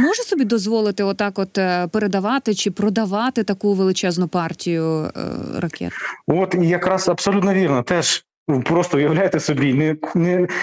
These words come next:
Speaker 2: не в, не в кожної країни, навіть великої країни, там, європейської, може бути така велика кількість таких балістичних ракет. Розумієте?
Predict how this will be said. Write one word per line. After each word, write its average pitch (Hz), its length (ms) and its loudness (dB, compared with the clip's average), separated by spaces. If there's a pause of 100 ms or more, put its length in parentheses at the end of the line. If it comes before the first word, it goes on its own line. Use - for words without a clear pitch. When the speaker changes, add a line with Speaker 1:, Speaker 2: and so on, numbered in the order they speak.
(140)
Speaker 2:
не 170 280 2
в, 185 140 0
не 196 80 4
в 190 80 -2
кожної 226 400 2
країни, 190 640 2
навіть 175 340 2
великої 175 440 2
країни, 156 420 2
там, 131 160 2
європейської, 151 580 2
може 190 160 2
бути 180 180 2
така 170 140 0
велика 185 320 2
кількість 226 400 -2
таких 175 280 2
балістичних 165 580 0
ракет. 165 460 0 (460)
Розумієте? 139 600 2